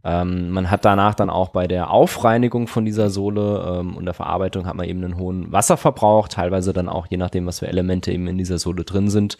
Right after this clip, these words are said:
auch das Anfallen von, ähm, ja, Abwässern, die, mit denen man irgendwie umgehen muss, die dann auch sehr salzhaltig sind und, ähm, wo man eben hier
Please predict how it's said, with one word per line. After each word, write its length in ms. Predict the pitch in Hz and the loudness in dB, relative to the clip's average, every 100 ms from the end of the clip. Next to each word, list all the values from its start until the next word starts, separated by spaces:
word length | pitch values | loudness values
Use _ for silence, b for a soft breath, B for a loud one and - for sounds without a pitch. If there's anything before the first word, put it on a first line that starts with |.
| B B B B B - | B B B B B 2
auch 180 | 92 | 2
das 140 | - 92 | 2 0
Anfallen 640 | 80 101 - 95 90 92 | 2 2 2 2 2 2
von, 520 | 90 - 85 87 87 85 | -2 -2 0 0 -2 -2
ähm, 500 | 82 82 82 82 80 | -2 -2 -2 -4 -2
ja, 200 | 87 95 | 2 2
Abwässern, 1040 | - 123 - 110 127 - 135 127 123 107 | 4 0 2 4 4 6 6 6 4 2
die, 60 | 104 | 0
mit 200 | 110 107 | 0 4
denen 140 | 110 | 4
man 100 | 110 | 4
irgendwie 240 | 104 107 104 | 4 2 2
umgehen 300 | 107 104 101 | 2 2 2
muss, 180 | 101 - | 0 0
die 80 | |
dann 140 | 98 92 | -2 0
auch 120 | 92 | 0
sehr 160 | 90 87 | 0 2
salzhaltig 560 | 90 92 95 90 92 | 2 2 0 0 -2
sind 240 | 95 87 87 B B B B B | -2 -2 -4 B B B B B
und, 360 | 87 85 85 85 | 0 2 2 0
ähm, 400 | 80 80 80 80 - - | -2 -2 -2 -6 -10 -10
wo 140 | 80 | -6
man 120 | 78 | -6
eben 360 | 71 78 80 78 _ | -4 -6 -6 -8 _
hier 240 | 87 73 | -4 -4